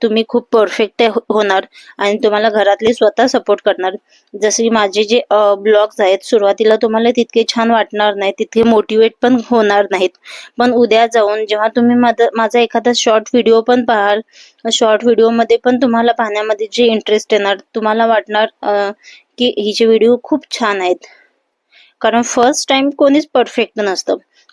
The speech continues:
जसजसे तुम्ही पाहत जाल, जसजसे तुम्ही प्रॅक्टिस कराल, तसतसे तुम्हाला कॉन्फिडन्स येत जाणार.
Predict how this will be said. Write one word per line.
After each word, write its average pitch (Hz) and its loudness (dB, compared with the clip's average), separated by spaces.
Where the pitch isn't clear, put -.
जसजसे 226 2
तुम्ही 247 0
पाहत 220 -2
जाल, 220 2
जसजसे 208 0
तुम्ही 233 2
प्रॅक्टिस 220 -2
कराल, 208 0
तसतसे 220 0
तुम्हाला 208 -2
कॉन्फिडन्स 214 0
येत 196 4
जाणार. 180 -6